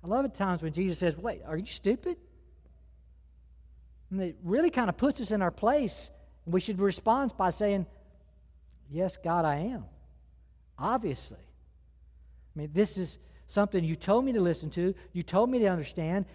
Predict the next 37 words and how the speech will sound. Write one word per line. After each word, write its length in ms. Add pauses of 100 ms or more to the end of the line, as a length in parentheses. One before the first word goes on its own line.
(140)
and 140
I'm 140
not 200
pursuing 520
it." 260 (1300)
God 160
says, 280 (180)
"Okay, 260
let 140
me 60
go 200
over 220
this 200
again. 300 (520)
Do 160
you 160
not 200
understand 540
that 140
whatever 500
goes 260
into 380
a 60
man 400 (180)
from 200
outside 640
cannot 400
defile 420
him, 280 (400)
because 320
it 120
does 200
not 220
go 160
into 180
his 160
heart, 720